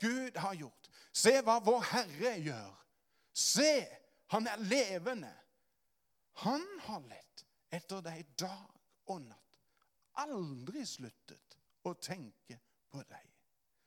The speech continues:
Så kom hjem. Kom og se. Kom hjem. Kom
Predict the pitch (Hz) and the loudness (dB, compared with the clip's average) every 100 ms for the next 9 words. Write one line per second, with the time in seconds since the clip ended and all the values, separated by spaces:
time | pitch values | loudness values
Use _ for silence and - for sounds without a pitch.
0 | _ _ _ _ _ _ - - - 156 | _ _ _ _ _ _ -14 -14 -10 -10
1 | 147 131 180 - _ _ _ _ _ _ | -8 -10 -12 -16 _ _ _ _ _ _
2 | _ _ _ _ _ 135 190 196 107 - | _ _ _ _ _ -6 -6 -6 -12 -20
3 | _ _ 123 - - 170 - _ _ _ | _ _ -10 -6 -6 -8 -10 _ _ _
4 | _ _ _ _ _ _ _ _ _ _ | _ _ _ _ _ _ _ _ _ _
5 | _ _ _ - 180 165 143 185 180 131 | _ _ _ -8 -8 -6 -4 -6 -8 -18
6 | - - _ _ _ _ _ _ _ _ | -20 -20 _ _ _ _ _ _ _ _
7 | - 208 202 127 107 | -4 -4 -6 -14 -18